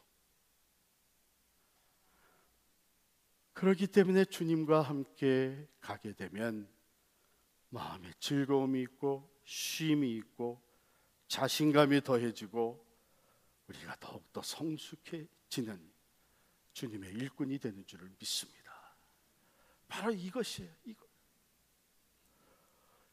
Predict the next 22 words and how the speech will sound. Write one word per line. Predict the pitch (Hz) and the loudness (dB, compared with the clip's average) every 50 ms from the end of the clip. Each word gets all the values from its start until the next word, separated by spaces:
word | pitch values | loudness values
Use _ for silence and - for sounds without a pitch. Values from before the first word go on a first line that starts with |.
| _ - - | _ 12 12
여전히 | 214 240 233 262 262 247 262 | 12 12 12 12 12 12 12
우리는 | 262 247 254 262 254 262 262 | 12 12 12 12 12 12 12
살아내야 | 240 - - 269 262 262 262 262 269 262 262 | 12 12 12 12 12 12 12 12 12 12 12
될 | 269 269 269 | 12 12 12
삶이 | - - 294 285 285 277 277 277 254 247 | 12 12 12 12 12 12 10 6 6 6
있고 | 233 - 269 247 226 | 6 12 12 12 12
지고 | - - 320 294 311 294 | 12 12 4 10 10 12
가야 | 254 285 285 269 269 | 12 12 12 12 12
될 | 285 269 269 220 | 12 6 4 6
짐이 | - - 294 302 294 277 285 262 240 | 6 10 10 10 12 12 10 8 8
있고 | 220 - - 240 226 220 220 208 208 233 - - - - - - _ _ _ _ _ _ _ _ _ _ _ _ _ _ _ _ - | 6 2 10 12 12 12 12 12 10 6 2 -8 -20 -20 -20 -20 _ _ _ _ _ _ _ _ _ _ _ _ _ _ _ _ -10
무거운 | 160 151 170 175 156 175 165 156 151 156 151 139 143 139 - | -2 0 2 8 12 12 12 12 12 8 6 6 2 0 -4
사명이 | - - - - 208 202 202 202 202 214 233 233 | -6 -2 10 12 12 12 12 10 6 4 4 0
있지만 | 196 151 - - - 175 127 123 135 185 214 233 202 175 156 _ _ _ _ _ _ _ _ - - - - - - - | -2 -4 -6 -10 -8 -8 -6 -4 -4 -4 -4 -6 -10 -14 -18 _ _ _ _ _ _ _ _ -20 -20 -18 -18 -8 6 12
이것을 | 269 302 311 220 339 330 311 | 12 12 12 12 12 12 12
나 | 320 294 302 311 | 12 12 12 12
혼자 | - - - - - - 359 - 381 320 311 311 | 12 10 6 4 6 6 6 12 12 12 12 12
감당하려면 | 262 214 294 339 320 302 285 277 240 277 269 254 262 247 247 254 247 254 277 | 12 10 4 6 12 12 12 12 12 12 10 8 6 6 6 4 4 10 12
너무나 | 269 285 330 349 370 370 349 311 | 12 12 12 12 12 12 12 12
힘들고 | 214 330 381 330 294 294 302 277 302 302 | 12 10 2 2 2 0 2 2 0 0
지치고 | - - 311 - - - - 302 240 254 247 | 0 -4 -10 -8 -6 -4 -4 -2 2 2 2
고통스럽고 | - - 185 - - - 269 240 - - - - - - _ _ | 2 0 -6 -4 -4 -8 -6 -6 -8 -8 -10 -12 -12 -14 _ _